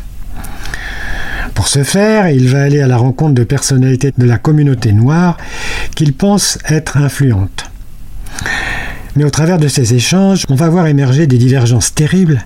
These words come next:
car d'origines différentes et de milieux sociaux différents, ils n'ont pas du tout la même approche du racisme. Je dois dire que c'est le genre d'humour qui me plaît. C'est souvent décoiffant,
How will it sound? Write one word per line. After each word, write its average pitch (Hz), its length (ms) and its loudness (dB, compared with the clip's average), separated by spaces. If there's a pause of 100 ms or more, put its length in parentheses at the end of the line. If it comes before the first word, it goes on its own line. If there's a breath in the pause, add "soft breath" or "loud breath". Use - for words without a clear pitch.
(680 loud breath)
car 143 220 0
d'origines 180 640 4
différentes 143 720 0
et 131 80 2
de 123 100 2
milieux 143 340 2
sociaux 131 440 0
différents, 127 640 2 (540 loud breath)
ils 143 220 2
n'ont 180 160 4
pas 143 220 0
du 165 340 2
tout 233 240 2
la 180 160 2
même 147 220 2
approche 175 420 0
du 143 140 2
racisme. 104 680 -2 (1400 loud breath)
Je 127 120 -2
dois 131 180 2
dire 170 320 2
que 139 120 -2
c'est 131 200 0
le 120 100 2
genre 139 180 2
d'humour 131 460 2
qui 131 140 0
me 120 160 4
plaît. 98 320 0 (1200 loud breath)
C'est - 160 0
souvent 165 380 2
décoiffant, 135 760 0